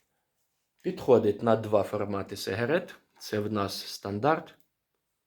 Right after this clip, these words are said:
вісім міліметрів. Можна курити як з фільтром, так і без.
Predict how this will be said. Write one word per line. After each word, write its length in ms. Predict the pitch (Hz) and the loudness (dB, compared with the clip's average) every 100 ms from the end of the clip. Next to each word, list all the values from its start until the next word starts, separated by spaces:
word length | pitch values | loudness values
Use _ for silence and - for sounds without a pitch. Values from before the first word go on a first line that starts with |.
| _ _ _ _ _ _ _ _ _ _ - | _ _ _ _ _ _ _ _ _ _ -8
вісім 440 | 113 131 - 131 | -6 -4 -2 0
міліметрів. 760 | 127 127 131 127 127 117 117 - _ _ - | 4 4 4 0 0 -2 -2 -10 _ _ -4
Можна 380 | 170 120 110 107 | -2 0 0 -2
курити 420 | - 107 101 95 | 0 0 0 -4
як 140 | 95 | -6
з 80 | - | -8
фільтром, 480 | - 180 151 131 107 | -6 -6 -4 -4 -4
так 220 | 95 - | -6 -6
і 40 | |
без. 460 | 98 139 147 - | -2 0 -2 -4